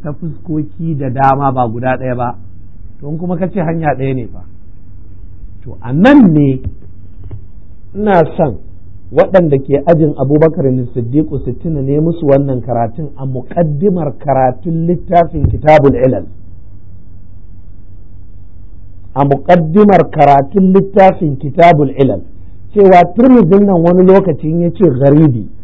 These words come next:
har na zo na warware abin a allo. In ya ce gharibi wani lokacin yana nufin gharabar daga sahabban ne, don haka duk inda ka kaɗa sai ga hadisin daga Aisha ne kadai. Amma in ka tafi ƙasa kuma sai ka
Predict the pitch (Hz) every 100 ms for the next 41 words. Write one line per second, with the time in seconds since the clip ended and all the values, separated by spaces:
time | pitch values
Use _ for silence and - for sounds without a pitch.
0 | - - - 180 190 185 190 190 185 175
1 | 202 214 196 156 165 131 143 123 104 107
2 | 104 110 101 - - - 185 220 220 254
3 | 175 156 170 196 175 170 180 196 196 190
4 | 180 180 175 165 156 156 131 143 156 170
5 | 151 120 117 117 - 117 120 117 147 104
6 | 90 - - - - 147 170 170 117 139
7 | - - 269 226 170 165 - 156 143 156
8 | 151 143 139 160 165 127 117 135 139 135
9 | 107 123 117 101 98 87 - - - -
10 | - - - - - - - - - -
11 | - - - - - - - - - 151
12 | 170 196 226 220 269 262 196 190 196 220
13 | 202 - 165 175 196 196